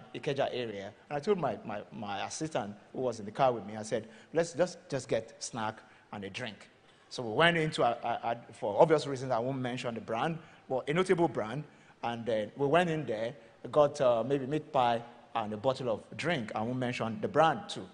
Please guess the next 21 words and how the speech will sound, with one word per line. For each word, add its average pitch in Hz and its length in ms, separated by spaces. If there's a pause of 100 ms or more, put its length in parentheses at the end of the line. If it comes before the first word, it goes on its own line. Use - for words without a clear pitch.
(720)
Uh, 101 320 (160)
but 127 280 (560)
long 190 200
story 170 320
short, 196 300 (460)
we 139 100
realized 147 640
that - 560
the 127 80
drink 175 320
that 156 100
I 135 100
got 147 300
from 117 240
there 131 440 (760)
had, 143 280 (960)
uh, 110 360
some 127 260
very 165 260
bad 139 340
sediments 120 960